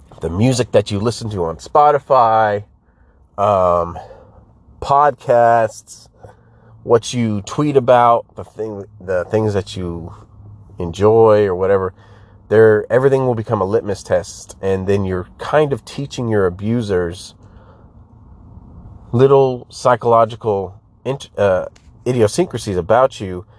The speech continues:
so they can fine-tune future strategies.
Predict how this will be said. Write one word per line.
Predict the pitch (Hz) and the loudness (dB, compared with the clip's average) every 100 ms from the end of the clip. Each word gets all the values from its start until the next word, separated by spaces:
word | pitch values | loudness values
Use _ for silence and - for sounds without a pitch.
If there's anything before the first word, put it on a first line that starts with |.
| _ | _
so | - - | -12 -4
they | 107 | -4
can | 110 98 | -4 -8
fine-tune | - 117 120 113 - 127 113 | 0 2 2 0 -6 -8 -8
future | 101 110 107 - | -8 -12 -12 -14
strategies. | - 101 87 78 80 - - - | -10 -4 -4 -4 -10 -20 -20 -20